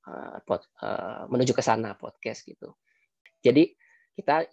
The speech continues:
ingin menjangkau masyarakat melalui, eh, media sosial gitu ya, eh, untuk edukasi gitu ya. Sekaligus kita ingin mengenalkan jurusan,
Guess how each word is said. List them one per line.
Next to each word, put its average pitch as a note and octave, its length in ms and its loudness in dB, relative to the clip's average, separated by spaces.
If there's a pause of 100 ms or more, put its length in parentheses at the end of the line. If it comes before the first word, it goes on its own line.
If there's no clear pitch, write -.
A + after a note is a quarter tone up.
ingin C#3 160 0
menjangkau B2 560 -2
masyarakat A#2+ 560 -6
melalui, A#2+ 400 -2
eh, A#2+ 160 -6
media A#2+ 320 -2
sosial A#2 640 -2
gitu - 240 -4
ya, G2+ 160 -2
eh, - 400 -20
untuk - 240 -6
edukasi A2+ 800 -2
gitu - 160 -10
ya. - 160 -8
Sekaligus A#2 640 0
kita A#2+ 240 0
ingin A#2 240 0
mengenalkan A#2 560 -4
jurusan, B2 880 0